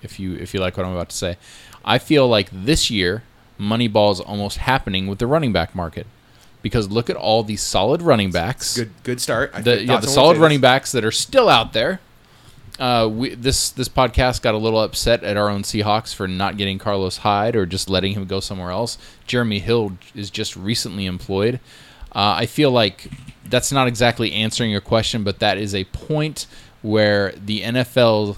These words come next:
Speaker 1: the, the zeitgeist of the, uh, the general managers has kind of made it, uh, a, an intentional undervalue that is paying off for all the teams that got new running backs.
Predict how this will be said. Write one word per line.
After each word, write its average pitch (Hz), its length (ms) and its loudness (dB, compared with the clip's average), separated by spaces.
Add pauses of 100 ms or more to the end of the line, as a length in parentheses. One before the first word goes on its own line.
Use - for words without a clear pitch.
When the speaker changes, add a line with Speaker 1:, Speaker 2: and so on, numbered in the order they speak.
(240)
Speaker 1:
the, 104 220 -2
the 104 220 -6
zeitgeist 113 680 0
of 104 160 -2
the, 98 240 0
uh, 87 320 -2
the 110 80 -4
general 113 280 0
managers 104 580 -2
has - 100 -8
kind 104 260 0
of 90 120 -4
made 98 240 2
it, 95 260 -4 (500)
uh, 87 340 2 (760)
a, 98 380 0 (240)
an 117 100 -2
intentional 139 800 4
undervalue 107 920 4
that 98 180 -2
is 98 80 -2
paying 107 400 4
off 95 260 0
for 95 160 0
all 92 80 2
the 87 80 -6
teams 90 320 -4
that 92 80 -6
got 87 160 -2
new 87 100 -6
running 82 220 -8
backs. 73 420 -10